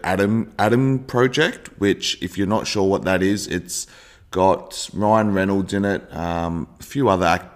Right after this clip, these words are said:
actors, actresses that I'm sure you'd know. Um, I just can't <laughs> remember them off the top of my head, but essentially Ryan, Ryan Reynolds, his character starts off in the future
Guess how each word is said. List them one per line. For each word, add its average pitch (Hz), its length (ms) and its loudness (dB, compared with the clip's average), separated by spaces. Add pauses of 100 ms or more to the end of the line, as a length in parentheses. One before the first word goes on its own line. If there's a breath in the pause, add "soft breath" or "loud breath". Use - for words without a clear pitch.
(220)
actors, 87 420 -4
actresses 82 600 -6
that 85 200 -2 (300 loud breath)
I'm 82 100 -10
sure 90 260 0
you'd 87 180 -2
know. 85 380 0 (140)
Um, 80 400 -4 (100)
I 85 100 -10
just - 200 -8
can't - 180 -8
<laughs> - 0 -
remember 92 380 -2
them 87 200 0
off 80 180 -2
the - 40 -16
top 90 180 0
of - 60 -8
my 80 140 0
head, 87 240 0
but - 260 -2 (300 loud breath)
essentially 110 460 2
Ryan, 101 720 2
Ryan 98 320 2
Reynolds, 92 440 0
his 85 280 -6
character 92 720 0 (720)
starts 87 340 -4
off 87 160 -6
in 92 60 -2
the 82 80 -4
future 95 520 0